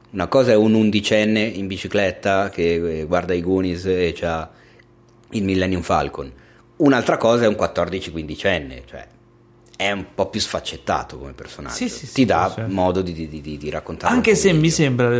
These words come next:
Speaker 2: nel trailer che li stiano, cioè, stessero cercando di mantenerli un po' più giovani di quello che sono con l'abbigliamento, i calzoncini corti, vestiti un po' da bambinetti.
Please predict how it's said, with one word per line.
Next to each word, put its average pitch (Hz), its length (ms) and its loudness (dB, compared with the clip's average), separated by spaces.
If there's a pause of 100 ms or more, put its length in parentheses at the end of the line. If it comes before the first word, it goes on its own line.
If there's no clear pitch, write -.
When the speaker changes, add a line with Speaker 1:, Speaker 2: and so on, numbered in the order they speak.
Speaker 2:
nel 123 220 -6
trailer 127 420 -2
che 110 240 0
li 110 240 -2
stiano, 107 720 -4
cioè, 117 140 -4
stessero 113 360 -4
cercando 123 400 -2
di 117 120 0
mantenerli 117 480 0
un 113 60 -2
po' 123 100 -4
più 123 160 -4
giovani 117 260 0
di 117 120 2
quello 117 180 0
che 117 80 0
sono 117 300 -2
con 113 260 -2
l'abbigliamento, 110 800 -2
i 113 40 -2
calzoncini 113 600 -4
corti, 110 360 0
vestiti 107 340 -6
un 110 60 -4
po' 110 120 -2
da 110 80 -2
bambinetti. 110 560 -6